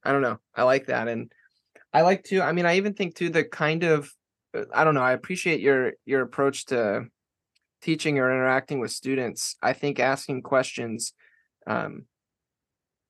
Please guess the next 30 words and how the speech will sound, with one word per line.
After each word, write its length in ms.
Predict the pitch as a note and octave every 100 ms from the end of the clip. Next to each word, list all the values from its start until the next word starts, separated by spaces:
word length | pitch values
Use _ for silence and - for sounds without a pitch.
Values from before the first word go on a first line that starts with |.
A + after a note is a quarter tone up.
| _
is 160 | C3+ C#3
big. 500 | D#3 F3+ A#2+ G#2 - -
And 100 | D3+
I 40 |
mean, 400 | D#3+ D#3 D3 - _
within 540 | C3 C#3 D#3 D3+ D3 D3
the 100 | C#3
kind 220 | - C#3+
of 80 | C#3
tradition 460 | - C3+ - C#3+
that 240 | C#3+ C3+ G#2 -
both 300 | C#3+ C3 -
of 140 | C3+
you 200 | B2+ B2+
and 100 | B2+
I 120 | C3 B2+
have 160 | B2+
admitted 320 | C3+ B2+ -
that 120 | B2 A#2
we 80 |
come 220 | A#2 G3 A3
from, 360 | D#3 C#3+ C#3+ - _ _ -
there 120 | C#3+
was 180 | D#3 D3
this 160 | C#3+
dude 320 | - D3+ D3+ -
called 300 | D3 C3 A#2
Jesus, 640 | D3+ A3 F#3+ D#3+ - - _ _ _ _ -
and 300 | C#3+ C#3 C3
homeboy, 720 | E3 F#3 E3+ F3+ F3+ F3+ -